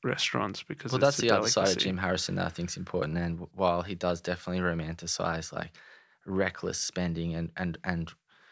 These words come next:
Speaker 2: reckless indulgences, he also, um, makes the experience of cooking for yourself and the people that you love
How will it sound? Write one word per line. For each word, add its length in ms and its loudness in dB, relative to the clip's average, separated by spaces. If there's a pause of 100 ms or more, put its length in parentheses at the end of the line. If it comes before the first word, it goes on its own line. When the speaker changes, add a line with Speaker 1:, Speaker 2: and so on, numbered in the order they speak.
(180)
Speaker 2:
reckless 460 0
indulgences, 840 -2
he 140 0
also, 600 2 (1080)
um, 480 2 (720)
makes 480 0
the 480 2 (1080)
experience 640 0
of 100 -6
cooking 380 -2
for 180 -6
yourself 460 0
and 80 -4
the 40 -2
people 320 -4
that 120 0
you 80 0
love 400 0